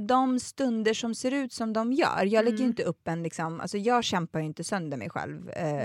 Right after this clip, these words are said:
Speaker 2: Nej.
Speaker 1: ibland kan jag göra
Speaker 2: Nej.
Speaker 1: det, men, men,
Speaker 2: Det gör
Speaker 1: för,
Speaker 2: inte
Speaker 1: men
Speaker 2: jag heller.
Speaker 1: oftast,
Speaker 2: Men,
Speaker 1: alltså,
Speaker 2: mm.
Speaker 1: nittio procent av tiden så kämpar inte jag ihjäl mig själv för en bild.
Speaker 2: Nej.
Speaker 1: Ehm, jag,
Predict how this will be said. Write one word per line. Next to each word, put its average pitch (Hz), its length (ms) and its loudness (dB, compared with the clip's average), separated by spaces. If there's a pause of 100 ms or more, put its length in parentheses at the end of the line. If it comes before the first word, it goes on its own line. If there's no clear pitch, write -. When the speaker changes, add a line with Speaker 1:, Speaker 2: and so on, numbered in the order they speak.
(100)
Speaker 2:
Nej. 202 200 -4
Speaker 1:
ibland 185 500 0 (140)
kan 143 140 -6
jag 127 100 -4
göra 98 160 -2
Speaker 2:
Nej. - 80 -4
Speaker 1:
det, - 80 -8
men, 233 600 4
men, 214 260 4 (200)
Speaker 2:
Det 220 100 -2
gör 220 80 2
Speaker 1:
för, 214 100 2
Speaker 2:
inte 220 140 -2
Speaker 1:
men 262 100 4
Speaker 2:
jag - 60 0
heller. 190 200 0
Speaker 1:
oftast, 214 480 4
Speaker 2:
Men, 208 80 -8
Speaker 1:
alltså, 247 160 -2
Speaker 2:
mm. 262 120 0
Speaker 1:
nittio 226 260 -4
procent 175 440 -2
av 170 160 -6
tiden 170 500 -4
så 196 160 -4
kämpar 170 320 -4
inte 160 100 -6
jag 135 280 -2
ihjäl 156 320 -2
mig 151 120 -8
själv - 180 -6
för - 120 -4
en 156 80 -4
bild. 190 220 2
Speaker 2:
Nej. 202 120 0 (360)
Speaker 1:
Ehm, 180 640 -4
jag, 196 420 -2